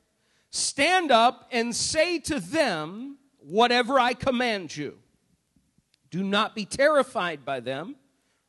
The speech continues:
or I will terrify you before them. Today I have made you a fortified city, an iron pillar, and a bronze wall,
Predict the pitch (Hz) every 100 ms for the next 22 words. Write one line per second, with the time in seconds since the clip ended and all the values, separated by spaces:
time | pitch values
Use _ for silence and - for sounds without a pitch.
0 | _ 170 196 185 - 190 185 - 196 180
1 | 196 294 196 196 208 - 262 185 156 123
2 | _ _ _ _ _ _ _ _ 226 190
3 | 160 269 320 359 262 269 247 208 220 269
4 | 302 320 226 277 294 220 240 277 269 214
5 | - 311 311 294 - 294 269 247 220 -
6 | - 285 165 120 - _ _ _ _ _
7 | _ - 175 - 226 269 302 262 - 320
8 | 214 107 _ _ _ _ _ _ - 180
9 | 135 170 233 247 233 165 185 240 208 151
10 | 95 -